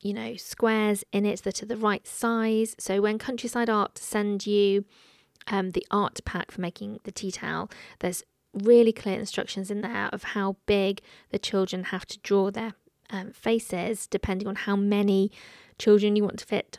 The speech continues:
on the tea towel. So we had to go for, s-, for a square or rectangle, actually, that was five centimetres by six centimetres. So I cut those out ready, and I put them in an envelope with clear instructions for the class teacher. Um,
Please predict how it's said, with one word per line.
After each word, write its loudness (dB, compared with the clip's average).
on 0
the 0
tea -2
towel. -2
So 2
we 4
had -6
to -14
go 2
for, -18
s-, -16
for -6
a -8
square -2
or -6
rectangle, -8
actually, -8
that -6
was -6
five -4
centimetres -6
by -10
six -8
centimetres. -10
So -8
I -8
cut -10
those -6
out -14
ready, 0
and -2
I -4
put -8
them -6
in 4
an 2
envelope 4
with -2
clear 0
instructions -2
for -4
the -2
class -6
teacher. -6
Um, -2